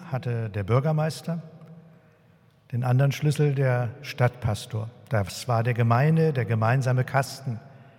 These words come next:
aus dem geschah Sozialhilfe. Heute ist das sehr viel komplexer und wahrscheinlich sehr viel besser,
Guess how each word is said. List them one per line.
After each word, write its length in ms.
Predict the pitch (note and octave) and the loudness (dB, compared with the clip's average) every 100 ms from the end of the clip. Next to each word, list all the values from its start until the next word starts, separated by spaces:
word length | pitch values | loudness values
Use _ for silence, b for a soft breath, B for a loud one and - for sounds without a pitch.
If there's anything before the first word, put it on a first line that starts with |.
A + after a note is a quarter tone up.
| B B B B _ _ | B B B B _ _
aus 200 | B2 - | -6 0
dem 340 | C3 D3 F#3 | 4 4 4
geschah 420 | D#3 C3 C3+ C#3+ D#3 | 2 0 2 2 2
Sozialhilfe. 960 | C#3 C#3+ - D3 D3+ A#2+ G#2 G2 G2 - B B B - | 0 -2 -2 0 2 2 0 -4 -10 -12 B B B 4
Heute 240 | E3+ E3+ | 4 4
ist 180 | D3 C#3 | -2 -2
das 120 | B2+ | -2
sehr 120 | C3+ | -2
viel 160 | B2 B2 | 0 -2
komplexer 600 | - A2 B2 D3+ - C#3 | -2 -2 -2 -4 -4 -4
und 100 | A2+ | -2
wahrscheinlich 420 | A2 - A2+ A2+ | -4 -4 -4 -6
sehr 160 | - A2+ | -6 -6
viel 140 | A2+ | -6
besser, 460 | G2+ A#2 - F3 | -4 -6 -4 -4